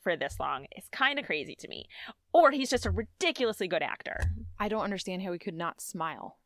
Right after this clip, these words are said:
Speaker 2: Like,
Speaker 1: Same.
Speaker 2: if you love someone, how do you stare at
Speaker 1: Yeah.
Speaker 2: them and not smile?
Speaker 1: I think that he was just really, um, put off by her in a way. Like,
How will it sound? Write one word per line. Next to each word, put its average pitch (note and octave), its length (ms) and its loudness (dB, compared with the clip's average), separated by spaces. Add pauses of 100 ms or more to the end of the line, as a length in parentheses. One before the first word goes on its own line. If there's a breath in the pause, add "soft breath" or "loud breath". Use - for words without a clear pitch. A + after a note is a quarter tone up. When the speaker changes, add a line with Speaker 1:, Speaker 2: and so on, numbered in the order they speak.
(280)
Speaker 2:
Like, F#3+ 240 -2
Speaker 1:
Same. C4 180 8
Speaker 2:
if G#3 140 4
you D#4 200 2
love G3+ 240 6
someone, A#3+ 440 2
how A#3+ 240 2
do C4+ 80 -2
you D#4+ 320 0
stare F#3+ 400 2
at F#3+ 100 2
Speaker 1:
Yeah. E3+ 200 2
Speaker 2:
them F3 120 -4
and F3 400 -2
not E3 340 2 (160)
smile? - 760 -4 (180)
Speaker 1:
I A3+ 100 4
think B3+ 220 -4
that D#4 160 2
he A3 160 -4
was G3 240 -2
just F#3+ 220 -2
really, F3+ 340 -2 (140)
um, D#3+ 320 -4
put F#3 100 0
off D3+ 300 0
by A#3+ 160 0
her C#4 180 -2
in C#4+ 80 -2
a D4+ 80 -2
way. D4 320 -2
Like, E3+ 320 -2